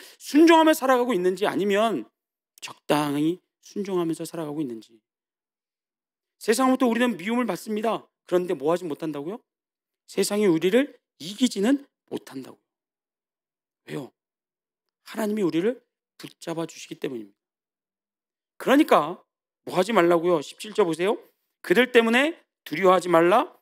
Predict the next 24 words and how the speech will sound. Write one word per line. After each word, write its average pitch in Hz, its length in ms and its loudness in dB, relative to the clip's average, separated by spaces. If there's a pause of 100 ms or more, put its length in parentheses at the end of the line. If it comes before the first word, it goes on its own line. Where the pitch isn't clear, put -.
(160)
내가 143 240 2
그들 165 260 0
앞에서 175 360 0
두려움을 220 460 2
당하게 208 320 2
하지 196 420 -2 (240)
아니하리라." 202 720 0 (340)
아멘. - 340 -18 (1120)
만약 226 300 0
하나님께서 262 760 0 (760)
이 277 200 2
세상보다 277 540 2
작은 277 440 2
분이시고 220 680 -2 (320)
우리가 285 300 2
당하는 285 340 2
문제보다 254 580 2
연약한 277 420 2
분이라면 254 400 4
이런 214 180 2
말씀 220 300 0
못 156 200 -6
하십니다. 160 360 -10 (1600)
또한 285 480 4